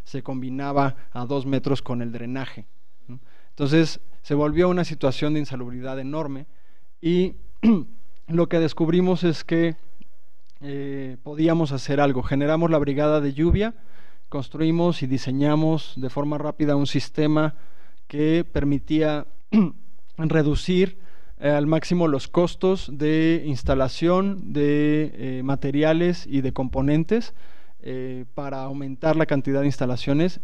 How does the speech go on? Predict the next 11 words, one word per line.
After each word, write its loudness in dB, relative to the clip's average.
sí, -2
y -2
manteniendo 2
la 2
calidad 0
del -4
agua -4
de, -6
eh, -8
que -8
ofrecía 2